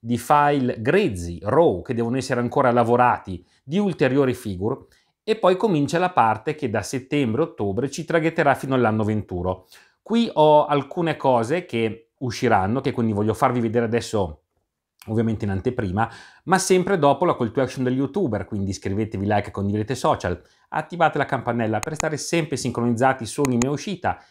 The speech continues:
Ricordo, è completamente gratuito e non costa assolutamente niente. E quindi tornando a bomba sul momento focale di questo, di questo mio video, diciamo che da settembre dovremo avere come unboxing,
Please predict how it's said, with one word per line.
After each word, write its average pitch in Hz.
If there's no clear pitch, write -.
Ricordo, 156
è 160
completamente 143
gratuito 160
e 151
non 143
costa 156
assolutamente 120
niente. 90
E 190
quindi 247
tornando 165
a 160
bomba 165
sul 123
momento 139
focale 123
di 101
questo, 101
di 107
questo -
mio 175
video, 123
diciamo 185
che 131
da 190
settembre 156
dovremo 143
avere 143
come 131
unboxing, 127